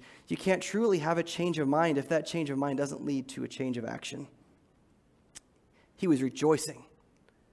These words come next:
because they didn't just repent and say, "Ah, yeah, Paul, I'm sorry for all the things we did. By the way, we're still doing it." He said, "You are sorry for what you did, and you sorrowed according to God's will,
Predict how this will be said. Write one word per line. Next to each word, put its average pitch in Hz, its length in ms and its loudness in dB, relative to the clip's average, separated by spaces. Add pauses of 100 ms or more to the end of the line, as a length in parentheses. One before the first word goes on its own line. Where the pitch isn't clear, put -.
(440)
because - 240 -6
they 175 140 6
didn't 180 220 2
just 151 180 -2
repent 160 340 -2
and 143 100 0
say, 151 300 0
"Ah, - 260 -4 (1080)
yeah, 190 180 8
Paul, 180 480 6 (240)
I'm 175 140 -4
sorry 196 240 6
for 180 100 4
all 160 80 8
the 143 80 0
things 165 240 2
we 147 80 4
did. 143 220 2
By 160 140 6
the 147 60 -2
way, 151 120 -2
we're 143 80 -6
still - 180 -2
doing 135 280 -2
it." 147 120 -12 (1000)
He - 120 -8
said, 170 180 6
"You 220 160 6
are 165 80 8
sorry 190 720 0 (240)
for 160 140 2
what 151 220 2
you 147 80 -4
did, 147 380 0 (420)
and 151 80 0
you 180 80 2
sorrowed 202 640 6
according 170 420 2
to 151 120 -4
God's 156 340 2
will, 143 380 0